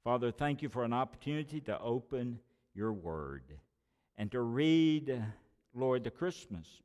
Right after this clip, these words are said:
message, Luke chapter two. Help us,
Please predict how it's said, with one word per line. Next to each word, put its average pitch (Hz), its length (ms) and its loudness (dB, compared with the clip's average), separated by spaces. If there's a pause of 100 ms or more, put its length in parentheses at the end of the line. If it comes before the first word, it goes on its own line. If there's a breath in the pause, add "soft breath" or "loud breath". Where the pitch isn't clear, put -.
message, - 720 -8 (460)
Luke 104 260 -2
chapter 104 420 -6
two. 85 340 -10 (720)
Help 131 220 0
us, 117 260 -4